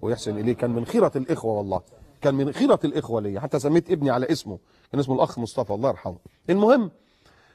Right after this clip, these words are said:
كان حبيبي جدا جدا، ومتداخلين مع بعض قوي قوي قوي، سبحان الله. فأنا مرة ماشي كده، وبعدين شميت ريحة الطعمية، فرحت جايب كيس طعمية، قلت أروح إيه، أتعشى أنا وأخويا مصطفى. وخدت بقى كيس الطعمية وم-، إيه،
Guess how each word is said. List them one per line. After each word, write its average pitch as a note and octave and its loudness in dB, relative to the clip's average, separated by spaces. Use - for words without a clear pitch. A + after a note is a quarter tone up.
كان B3 4
حبيبي D4+ 6
جدا C4+ 4
جدا، A3+ 0
ومتداخلين F3+ 0
مع F#3+ 2
بعض F#3+ 0
قوي A3 -2
قوي G#3 -2
قوي، A#3+ 0
سبحان A#3 -2
الله. A3+ 2
فأنا C#4 4
مرة C4 6
ماشي C4+ 2
كده، B3 2
وبعدين G#3 0
شميت F#3 2
ريحة G3+ 4
الطعمية، E3 6
فرحت E3 0
جايب D#3+ 6
كيس F3+ -2
طعمية، D3 2
قلت D3+ 2
أروح D3 2
إيه، D3 0
أتعشى C3 -2
أنا B2 -4
وأخويا A2 -4
مصطفى. G2+ -12
وخدت C#4 4
بقى G#3 6
كيس F3+ -2
الطعمية F3+ 4
وم-، E3+ 4
إيه، F3 4